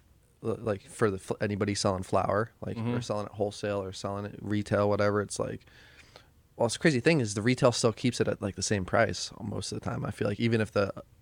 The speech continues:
Speaker 1: growers have to drop their price, imagine selling something like last year or the year before for, like, two thousand,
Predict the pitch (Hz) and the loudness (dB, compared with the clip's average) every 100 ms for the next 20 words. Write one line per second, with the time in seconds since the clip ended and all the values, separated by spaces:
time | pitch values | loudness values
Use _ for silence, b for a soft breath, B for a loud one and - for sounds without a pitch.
0 | - - 110 107 104 98 - 98 98 95 | -14 2 6 6 6 2 0 -2 -2 0
1 | 98 - 110 113 117 123 143 135 117 113 | -2 4 4 4 4 6 4 2 2 2
2 | 123 123 131 110 104 107 - 107 - 113 | 0 0 0 0 0 -2 -2 -6 -4 -2
3 | 113 110 110 110 - 107 110 104 104 - | 0 0 0 -2 0 0 0 -2 -6 -2
4 | 113 104 98 101 104 104 | 2 4 4 4 0 -6